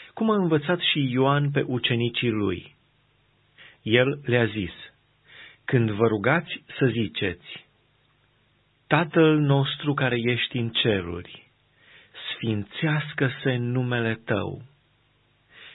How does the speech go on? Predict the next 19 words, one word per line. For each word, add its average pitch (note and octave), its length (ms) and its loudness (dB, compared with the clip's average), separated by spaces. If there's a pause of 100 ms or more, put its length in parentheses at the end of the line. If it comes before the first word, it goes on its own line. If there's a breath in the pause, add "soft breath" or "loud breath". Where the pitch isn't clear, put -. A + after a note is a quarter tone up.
(140)
Vie A#2+ 680 2
împărăția A#2+ 880 0
Ta, A2 440 -4 (580 loud breath)
facă-se C#3 540 2
voia C#3 520 2
Ta, F#2+ 300 -4 (540 loud breath)
precum F3 360 2
în D#3+ 140 4
cer, A#2 440 2 (140)
așa A2+ 440 -2
și C#3+ 180 0
pe C3+ 140 0
pământ. A2 800 -4 (1080 loud breath)
Pâinea E3+ 400 8
noastră, C#3+ 540 0
cea C#3+ 220 2
de C#3+ 120 2
toate C3+ 440 0
zilele, G#2+ 560 2